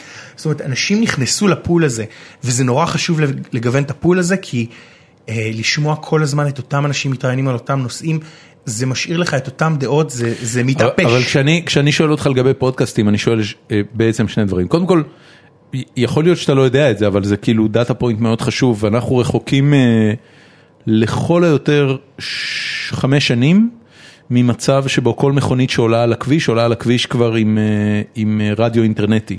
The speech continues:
Speaker 2: בלתי,
Speaker 1: מהמם.
Speaker 2: זאת אומרת, עם אפליקציית פודקאסטים בדשבורד. אה, שזה דבר שהולך להיות מאוד משמעותי להאזנה לפודקאסטים, אבל מה שרציתי, אה, לשאול אותך, אתה בטח, אה, יודע על סיריאל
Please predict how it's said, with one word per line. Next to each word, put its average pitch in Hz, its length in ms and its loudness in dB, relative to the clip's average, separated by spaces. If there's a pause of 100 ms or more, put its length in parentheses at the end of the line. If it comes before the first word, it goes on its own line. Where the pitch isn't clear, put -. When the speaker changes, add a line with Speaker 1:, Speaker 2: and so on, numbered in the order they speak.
Speaker 2:
בלתי, 120 220 -6
Speaker 1:
מהמם. 123 240 -2
Speaker 2:
זאת 156 120 -10
אומרת, 110 220 -6
עם 117 60 -4
אפליקציית 123 520 -2
פודקאסטים 120 460 -4
בדשבורד. 98 520 -2 (680)
אה, 110 60 -6 (140)
שזה 170 260 -2
דבר 175 400 2
שהולך 131 320 2
להיות 127 180 4
מאוד 123 200 2
משמעותי 110 520 0
להאזנה 98 360 0
לפודקאסטים, 135 460 -2
אבל 127 180 2
מה 147 120 2
שרציתי, 175 540 0 (600)
אה, 120 200 0
לשאול 123 280 2
אותך, 190 220 0
אתה 123 140 0
בטח, 127 400 -2
אה, 120 60 0
יודע 117 420 4
על 107 80 0
סיריאל 104 520 0